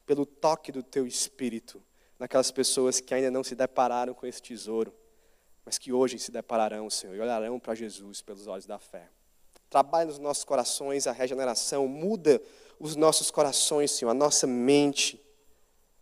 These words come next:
para que possamos olhar para Jesus e vê-lo como o tesouro mais valioso da nossa existência. Traz arrependimento genuíno, Senhor. Traz fé genuína. Traz os frutos e as marcas dessa conversão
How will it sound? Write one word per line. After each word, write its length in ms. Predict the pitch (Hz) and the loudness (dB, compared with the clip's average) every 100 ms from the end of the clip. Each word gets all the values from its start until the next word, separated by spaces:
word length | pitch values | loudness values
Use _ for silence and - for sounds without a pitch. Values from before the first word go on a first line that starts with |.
| _ _ - | _ _ -6
para 100 | 123 | -6
que 100 | - | 0
possamos 440 | 139 - 147 143 | 2 2 4 6
olhar 420 | 135 131 147 170 | 8 8 6 4
para 180 | - 147 | 0 0
Jesus 600 | 135 117 107 123 143 131 | 2 -4 -4 -2 -2 -2
e 60 | 127 | -8
vê-lo 440 | 104 110 135 135 | -8 0 0 0
como 240 | - 127 131 | -4 -6 -6
o 40 | |
tesouro 800 | - 120 - 120 123 127 127 131 _ _ | -8 -10 -8 0 2 2 0 -10 _ _
mais 360 | 117 113 143 143 | -4 2 2 2
valioso 560 | 135 135 123 113 120 113 | 0 -2 0 0 0 -2
da 80 | |
nossa 260 | 110 107 113 | -2 -4 -6
existência. 720 | 104 101 - 95 - - - _ _ _ _ _ _ | -12 -12 -10 -12 -14 -18 -20 _ _ _ _ _ _
Traz 280 | 139 143 143 | 6 6 6
arrependimento 1120 | 147 147 - - 147 139 123 117 143 143 131 | 0 -2 -8 -8 -8 -8 -10 -6 -4 -4 -8
genuíno, 640 | 113 139 135 120 123 117 | -4 -2 -2 -4 -6 -8
Senhor. 260 | 107 - 87 _ _ _ | -8 -12 -16 _ _ _
Traz 320 | - 131 139 - | 0 2 2 -4
fé 560 | - - 147 156 165 | -10 0 6 6 6
genuína. 640 | 139 151 143 123 123 117 98 _ _ _ _ _ _ _ - | 0 -2 -2 -4 -6 -10 -14 _ _ _ _ _ _ _ 4
Traz 300 | 170 185 165 | 6 6 4
os 220 | - - | -2 -6
frutos 420 | - 226 220 170 | 2 2 2 4
e 60 | 170 | 4
as 180 | 156 | 4
marcas 400 | 147 160 175 160 | 4 4 2 0
dessa 240 | 151 160 160 | 0 2 2
conversão 760 | 160 147 135 - 165 165 170 | 0 4 4 4 6 6 4